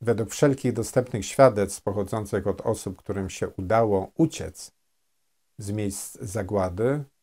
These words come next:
ci Ukraińcy charakteryzowali się wyjątkowym okrucieństwem wobec ofiar. A więc S S,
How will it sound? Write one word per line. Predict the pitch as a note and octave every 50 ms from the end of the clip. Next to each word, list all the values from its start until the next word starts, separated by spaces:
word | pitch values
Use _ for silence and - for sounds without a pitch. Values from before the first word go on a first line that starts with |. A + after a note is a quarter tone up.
| _ _ _ _ _ _ _ _ _
ci | _ - B2+
Ukraińcy | A#2+ A2+ - - A#2 G#2+ A2+ G#2+ G2+ - - - B2+ B2+ C3 B2+ B2
charakteryzowali | - B2 G#2+ A2 G#2+ - - - G#2 G2+ G2+ A2 G2+ G#2+ G#2+ G#2+ G#2
się | - - A2+
wyjątkowym | G2+ A2 A2 G#2+ G2+ - - A2+ G#2+ A2+ A#2+
okrucieństwem | - - C3+ - - - C#3 C#3 - C#3+ G#2+ F2+ E2+ - - - - G#2 G2+ G2+ G2+ - _ _ _ _ _ _ _ _
wobec | - F#2+ F#2 F#2+ G2+ G2+ -
ofiar. | C3 G2+ - - - - - _ _ _ _ _ _ _ _ _ _ _ _ _ _ _ _ _ _ _ _ _ _ _ _ _ _ _ _ _ _ _ _ _ _ _ _ _ _ _ _ _ _ _ _ _ _ _
A | - A2
więc | G#2 A#2 A2 G#2 - - _
S | - G2+ - -
S, | - D#3+ D3+ A#2 F#2 F2 - - - -